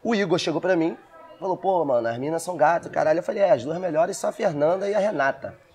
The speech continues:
Falei, "São as duas nota nove, mas não chegou uma dez." Conversa de homem.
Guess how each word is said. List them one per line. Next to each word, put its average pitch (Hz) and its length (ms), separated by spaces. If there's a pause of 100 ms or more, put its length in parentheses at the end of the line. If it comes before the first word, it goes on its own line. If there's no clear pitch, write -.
(540)
Falei, 139 180
"São 139 160
as 131 120
duas 175 220
nota 185 240
nove, 151 280
mas 123 100
não 156 60
chegou 175 200
uma 233 120
dez." 127 300
Conversa 220 360
de 185 120
homem. 110 380